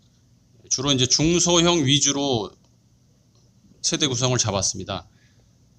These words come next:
그래서 팔사형, 뭐, 칠사형, 오구형, 이십 평부터 삼십삼 평형까지,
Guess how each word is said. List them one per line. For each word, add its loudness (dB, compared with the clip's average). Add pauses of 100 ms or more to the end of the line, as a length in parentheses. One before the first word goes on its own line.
(1600)
그래서 -8
팔사형, 2 (180)
뭐, -6
칠사형, 2
오구형, -2
이십 0
평부터 -2
삼십삼 -4
평형까지, -6